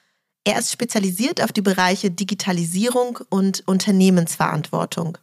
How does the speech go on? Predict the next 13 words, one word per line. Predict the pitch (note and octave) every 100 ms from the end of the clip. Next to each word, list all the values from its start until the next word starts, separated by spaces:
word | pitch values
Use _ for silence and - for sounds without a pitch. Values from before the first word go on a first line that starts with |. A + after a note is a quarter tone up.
| _ _ _ _ _ _ -
Unter | C4+ C#4 -
anderem | F#3 B3+ G#3+ F3
sagt | E3+ E3+ - -
er, | F#3 F3 A#3+ - - _ -
D | E3 G#3+
S | A3 -
G | G#3
V | - F3+ -
O-Compliance | - D4+ - F3+ F3 - E3 D#3 F3 G#3+
sei | - F#3+ -
ein | F3+ F3
wichtiges | G3+ - - G3+ G3
Unternehmensziel. | F#3+ F#3 F3+ F3+ G3+ E3+ D#3+ - - - E3 D3 -